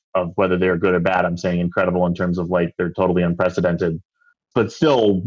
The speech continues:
you know, maybe somewhere in the range of a half a percent to two to three percent of the population got infected. That's not even anywhere near close to the, the herd immunity threshold. The other piece of it is we don't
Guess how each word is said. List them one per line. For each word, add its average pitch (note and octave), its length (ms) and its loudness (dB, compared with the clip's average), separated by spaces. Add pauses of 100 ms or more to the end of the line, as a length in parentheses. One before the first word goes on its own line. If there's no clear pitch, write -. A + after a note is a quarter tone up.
(200)
you B2+ 80 2
know, A2 160 4
maybe A#2 460 4
somewhere A#2+ 360 2
in A#2 80 2
the A2+ 80 4
range A2+ 320 2
of G#2 80 2
a G2+ 100 2
half A2+ 300 2
a G#2+ 80 2
percent A2 520 0
to G2+ 200 2
two A#2 200 2
to G#2+ 100 4
three A2+ 180 2
percent G#2+ 320 2
of G2 60 2
the F#2+ 80 2
population G#2 600 2
got F#2+ 200 2
infected. F#2 420 -2
That's F#2 240 0
not G2+ 160 0
even G2 300 2
anywhere G2+ 220 2
near G#2 340 2
close F#2+ 320 -2
to G2 100 -2
the, F2+ 380 0
the G2 100 -2
herd F#2+ 160 -2
immunity F2+ 380 -6
threshold. F2 460 -6 (420)
The A#2 100 4
other C#3+ 340 4 (140)
piece E3 240 2
of A#2+ 100 2
it G#2 200 2
is G#2+ 220 2
we A2+ 120 2
don't C#3+ 300 2